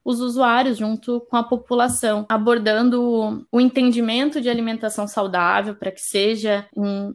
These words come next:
um conceito alinhado entre os profissionais. Ele aborda experiências individuais, considerando o, a humanização em saúde, e também propõe que se faça um diagnóstico do território, né? Se considere onde que está sendo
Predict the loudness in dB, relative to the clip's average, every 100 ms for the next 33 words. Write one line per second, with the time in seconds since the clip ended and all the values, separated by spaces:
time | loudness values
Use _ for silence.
0 | -6 -4 -2 -2 0 -2 0 0 2 2
1 | 2 2 0 -4 -8 -4 -2 -2 -2 -4
2 | -4 -4 -8 -2 2 2 2 -2 -8 -20
3 | _ 0 2 2 0 0 2 4 6 4
4 | 4 4 4 2 -4 -10 -4 2 2 2
5 | 2 -2 -4 -2 0 0 -2 -2 -2 0
6 | 0 -2 -4 -8 -8 -4 0 0 2 2
7 | 0 -2 -6 -6 -6 -8 -10 -4 0 2
8 | 4 2 2 -4 0 2 2 0 -4 -6
9 | 0 2 2 0 -4 -6 -8 -14 -12 -6
10 | -4 -2 -2 -2 -4 0 2 4 4 4
11 | 2 4 4 4 2 0 -4 -2 0 -2
12 | -4 -2 0 0 0 2 2 0 0 -2
13 | -4 -8 -8 -6 -4 -6 -2 -2 0 -2
14 | -6 -8 -6 -8 -6 0 2 2 2 4
15 | 4 2 -4 -6 -2 -2 -2 -4 -4 -4